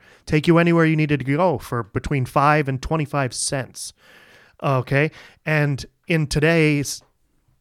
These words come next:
era of reusable energy, renewable energy, people were all talking about electric cars. Ele-, these were electric trolleys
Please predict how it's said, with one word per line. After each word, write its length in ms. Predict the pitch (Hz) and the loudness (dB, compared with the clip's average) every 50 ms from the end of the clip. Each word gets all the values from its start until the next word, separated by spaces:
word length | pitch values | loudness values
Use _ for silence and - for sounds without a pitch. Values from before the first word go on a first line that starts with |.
| _ _ _ _ _ _ _ _ _ | _ _ _ _ _ _ _ _ _
era 460 | - 160 160 156 143 143 147 160 - - | 2 4 4 6 4 4 4 2 0 0
of 360 | 151 143 135 123 110 - - - | 0 0 0 -2 -4 -8 -18 -12
reusable 720 | - 143 143 139 139 151 165 170 139 151 139 143 143 143 139 | -4 -2 0 2 2 4 4 4 4 4 4 4 4 4 4
energy, 480 | 139 147 147 143 131 117 143 151 151 147 | 4 4 2 2 2 0 0 2 2 2
renewable 540 | 120 120 120 127 139 147 143 131 135 131 | 2 0 2 2 4 4 4 4 4 2
energy, 440 | 127 135 139 139 127 135 143 139 131 - - - - - _ | 2 2 0 0 0 0 -2 -2 -4 -6 -14 -20 -20 -8 _
people 220 | 160 160 - 143 | -4 0 2 2
were 120 | 135 135 131 | 2 4 4
all 120 | 139 139 | 2 2
talking 340 | - 147 143 135 113 139 123 | 2 2 2 2 2 -2 -2
about 160 | 110 120 113 | -2 -2 -4
electric 400 | 110 110 117 110 - - - - | -2 -4 -6 -8 -8 -12 -14 -14
cars. 540 | - - 160 160 156 151 147 143 139 139 120 | -4 0 2 4 4 4 4 2 0 0 0
Ele-, 140 | 127 127 131 - _ _ _ _ _ _ _ _ _ _ | -2 -2 -4 -6 _ _ _ _ _ _ _ _ _ _
these 260 | 135 156 175 170 143 | 0 2 2 2 2
were 140 | 160 165 160 - | 2 2 2 2
electric 760 | 156 143 135 139 156 170 - _ - - 180 175 - - _ | 0 0 2 2 2 0 0 _ -6 -4 -4 -4 -4 -8 _
trolleys 800 | - - - 170 160 165 185 180 151 113 101 95 98 - - - | -10 -6 -2 0 2 4 4 4 2 0 -4 -6 -10 -12 -14 -14